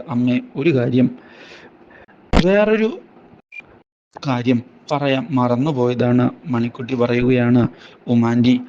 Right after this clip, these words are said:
അച്ഛന് ഇഷ്ടമുള്ള ഫുഡ് ഏതാണ് എന്ന് അറിയാമോ?" "അറിയണ്ടേ? നെയ് ചുട്ട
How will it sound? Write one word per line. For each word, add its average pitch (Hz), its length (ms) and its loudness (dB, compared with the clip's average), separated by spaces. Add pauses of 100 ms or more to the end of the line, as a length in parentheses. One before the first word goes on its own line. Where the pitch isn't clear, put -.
(220)
അച്ഛന് 214 360 -4 (120)
ഇഷ്ടമുള്ള 160 520 -6
ഫുഡ് 123 440 -8 (280)
ഏതാണ് 131 460 0
എന്ന് 143 240 4
അറിയാമോ?" 123 540 2 (640)
"അറിയണ്ടേ? 123 520 2 (680)
നെയ് 156 320 -2 (120)
ചുട്ട 170 260 -10